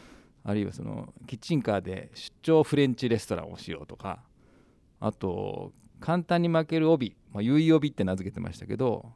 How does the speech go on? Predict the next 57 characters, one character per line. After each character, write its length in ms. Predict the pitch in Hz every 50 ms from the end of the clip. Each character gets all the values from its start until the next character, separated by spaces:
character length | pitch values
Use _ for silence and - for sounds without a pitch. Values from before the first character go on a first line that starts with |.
| _ _
そ 180 | - - 135 131
れ 100 | 131 131
を 160 | 127 123 117
使 240 | - - - 120 110
っ 60 | 104
て 460 | - _ - - 139 120 87 - - - - - _ -
着 100 | - 123
物 320 | 127 131 131 131 127 127
を、 60 | 117
こ 400 | 104 - 110 110 107 104 101 - - - -
う、 60 | 104
も 80 | 101 101
っ 20 |
と 100 | - 92
み 100 | 90 98
ん 40 | 98
な 80 | 92 90
に 140 | 85 80 -
着 100 | - -
て 80 | 98 90
ほ 100 | 90 92
し 200 | - - 92 85
い 0 |
っ 20 |
て 220 | - - - - 82
い 20 |
う 40 | 80
よ 40 | 78
う 40 | 82
な 60 | 82
こ 100 | - -
と 120 | - -
を、 140 | 78 78 - - - - - - - -
あ 80 | 87
の、 80 | 87 82
取 160 | 82 101 90
り 60 | 87
組 100 | - 92
ん 40 | 78
で 80 | 80 78
み 100 | 78 76
よ 80 | 73
う 40 | 78
と 120 | - - 90
か、 320 | - 98 90 80 - - - - - - - _ _ _ _ -
あ 120 | 110 113
と、 340 | - 95 90 85 82 82 -
今 160 | - 120 117
回 100 | - 80
ベ 160 | 85 95 98 98
ト 100 | - 165
ナ 140 | 180 185
ム 100 | 185 185
の 120 | 180 180 160
方 240 | - 165 160 160 123
が 100 | 87 92
ね、 180 | 98 101 -